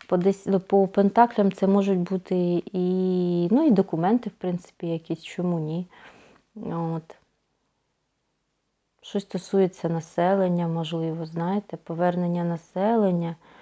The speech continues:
чи повернення земель, чи, можливо, знову по документам. Що це?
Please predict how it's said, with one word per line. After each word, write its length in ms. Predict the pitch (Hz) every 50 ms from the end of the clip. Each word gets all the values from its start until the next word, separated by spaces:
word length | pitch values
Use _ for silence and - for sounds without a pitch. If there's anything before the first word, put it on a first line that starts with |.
| - - - - - - - _ _ _
чи 160 | - - 180
повернення 760 | 180 - 180 170 180 190 190 180 185 180 175 170 170 170 160
земель, 540 | 160 160 165 165 160 156 165 170 175 180 175
чи, 220 | - - - 175
можливо, 440 | 175 170 165 165 175 180 170 170 175
знову 340 | 165 170 185 185 180 180 170
по 160 | - - 180
документам. 800 | 170 170 170 - - 175 170 175 190 214 208 196 - - 175 170
Що 320 | 160 - - - - 185 175
це? 380 | 180 - - - - 165 165